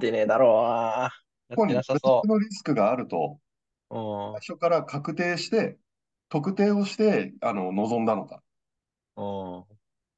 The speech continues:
Speaker 2: やってないとなったら、もうそれはね、失格です。
Speaker 1: <laughs>
Speaker 2: ロマネ失格です。
Speaker 1: あ、まあ、文書に残したりしてなさそうですもん、この人。頭の中に、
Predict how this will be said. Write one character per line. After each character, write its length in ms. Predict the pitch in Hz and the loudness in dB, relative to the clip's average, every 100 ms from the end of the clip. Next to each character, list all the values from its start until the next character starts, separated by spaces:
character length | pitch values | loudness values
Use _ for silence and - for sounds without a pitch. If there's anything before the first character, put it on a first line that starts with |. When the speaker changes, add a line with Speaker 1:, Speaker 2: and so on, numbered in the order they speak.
| _ _ _ _ | _ _ _ _
Speaker 2:
や 120 | 123 | -4
っ 60 | 123 | 0
て 80 | |
な 240 | 208 220 196 | 2 4 2
い 220 | 147 101 - | -2 -8 -8
と 120 | 117 | -2
な 120 | 135 | -2
っ 100 | 147 | -2
た 100 | 139 | 0
ら、 120 | 143 | 2
も 200 | 131 147 | 2 0
う 20 | 101 | 0
そ 140 | 110 | 0
れ 80 | 151 | 0
は 120 | 151 | 0
ね、 200 | 131 87 | -2 -4
失 200 | - 104 | -8 -10
格 220 | 98 98 | -6 -2
で 80 | 92 | -2
す。 280 | 87 - _ _ _ - | -4 -14 _ _ _ -12
Speaker 1:
<laughs> 540 | 170 190 - 180 - - - _ _ _ | -2 0 0 -4 -6 -18 -20 _ _ _
Speaker 2:
ロ 100 | 107 | 0
マ 100 | 101 | 0
ネ 80 | 104 | 0
失 120 | - | -6
格 200 | 92 87 | -8 -6
で 100 | 78 | -8
す。 260 | - _ _ _ _ _ _ _ _ _ _ _ _ _ _ _ _ _ _ _ _ _ _ _ _ | -10 _ _ _ _ _ _ _ _ _ _ _ _ _ _ _ _ _ _ _ _ _ _ _ _
Speaker 1:
あ、 140 | - 131 | -4 -2
ま 100 | 127 | 0
あ、 40 | |
文 220 | 117 175 | 0 -2
書 120 | 156 | 0
に 80 | 113 | 0
残 240 | 98 92 135 | 0 -2 -4
し 80 | |
た 80 | - | -2
り 100 | 87 | -4
し 60 | - | -4
て 100 | 110 | -4
な 100 | 120 | 0
さ 140 | 127 | 0
そ 200 | 123 127 | 0 -2
う 40 | 95 | -2
で 60 | |
す 100 | - | -6
も 400 | 78 - - - _ | -10 -10 -10 -14 _
ん、 20 | |
こ 100 | - | -16
の 80 | - | -16
人。 320 | - - - _ _ _ _ _ | -16 -16 -16 _ _ _ _ _
頭 360 | 98 - 123 127 | -8 -4 -4 -4
の 60 | |
中 200 | 127 117 | -4 -4
に、 220 | 92 85 | -4 -8